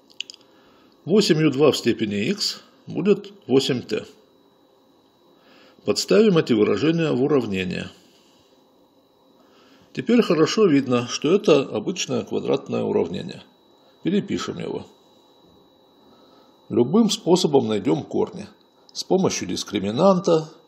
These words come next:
или по теореме Виета, или выделением полного квадрата,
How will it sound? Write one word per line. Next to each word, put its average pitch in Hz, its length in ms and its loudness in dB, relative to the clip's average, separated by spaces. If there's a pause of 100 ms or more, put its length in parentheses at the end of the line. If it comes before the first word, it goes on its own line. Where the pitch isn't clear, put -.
или 180 180 0
по - 160 0
теореме 95 480 -6
Виета, 160 800 -2 (240)
или 190 220 2
выделением 101 600 -4
полного 98 460 -2
квадрата, 165 800 0